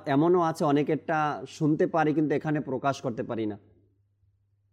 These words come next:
একদিন, আহ, মাদানী চ্যানেলের বিষয় নেওয়া হয়েছিল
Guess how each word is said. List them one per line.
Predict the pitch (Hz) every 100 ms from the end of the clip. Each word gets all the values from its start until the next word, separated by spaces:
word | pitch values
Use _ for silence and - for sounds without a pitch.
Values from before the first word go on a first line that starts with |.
| _ _ -
একদিন, | 135 139 139 151 127 -
আহ, | 120 117
মাদানী | 113 120 135 135
চ্যানেলের | 131 127 131 117
বিষয় | 117 - 131
নেওয়া | 120 113
হয়েছিল | 117 110 - 107